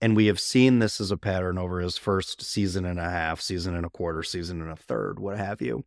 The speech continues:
of being a offensive coordinator,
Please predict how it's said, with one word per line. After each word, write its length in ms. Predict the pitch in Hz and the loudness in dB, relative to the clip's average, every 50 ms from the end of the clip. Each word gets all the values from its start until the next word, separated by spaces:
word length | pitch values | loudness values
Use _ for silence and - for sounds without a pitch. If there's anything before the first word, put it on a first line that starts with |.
| _ _ _ _ _ _ _ _ _ _ | _ _ _ _ _ _ _ _ _ _
of 340 | - 98 95 95 90 85 - - | -2 0 0 0 -2 -4 -2 2
being 420 | 110 110 107 104 104 101 104 104 - - | 4 6 6 6 6 4 2 0 -2 -2
a 300 | 98 95 92 92 92 90 | -2 -2 -2 -2 -4 -4
offensive 500 | 85 87 92 90 - 101 92 - 98 - | -2 -2 -2 -2 -2 -2 -2 -4 -4 -6
coordinator, 680 | - - 101 95 95 95 101 104 110 117 120 127 131 127 | -4 -4 -2 0 0 0 0 0 0 2 2 0 -2 -2